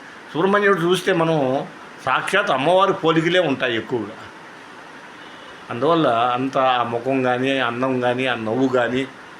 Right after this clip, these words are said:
సుబ్రహ్మణ్యుడు సా-, సాక్షాత్ పార్వతీదేవి స్వరూపం అన్నమాట. ఆ విధంగా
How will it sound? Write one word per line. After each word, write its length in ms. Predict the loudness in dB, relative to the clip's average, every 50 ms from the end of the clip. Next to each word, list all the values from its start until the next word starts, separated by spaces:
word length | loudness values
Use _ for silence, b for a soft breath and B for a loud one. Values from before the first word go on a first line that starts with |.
| -20 -20 -20 -20 -20 -20 -20 -20 -18 -18 -16
సుబ్రహ్మణ్యుడు 560 | -10 -4 -2 0 0 2 2 2 2 2 0 0 0
సా-, 640 | 0 0 0 -2 -6 -12 -4 0 0 2 2 2 0 B B B B B B B B -16 -10 -4
సాక్షాత్ 640 | 0 0 0 0 0 0 0 0 2 0 0 -2 0
పార్వతీదేవి 840 | 0 2 2 0 0 0 0 0 2 2 0 2 2 0 0 -2 -2 -6 -12 -16 -20 -20 -20 -20 -20 -20 -20 -20 -20 -18 -16 -8
స్వరూపం 360 | -2 2 4 4 4 2 0 -4
అన్నమాట. 340 | -4 -4 -4 -8 -10 -10 -12 -16 -18 -18 -18 -20 -20 -20 -20 -20 -20 -18 -10 -6 -4
ఆ 40 | -2
విధంగా 720 | -2 0 0 0 0 0 2 2 2 2 2 0 -2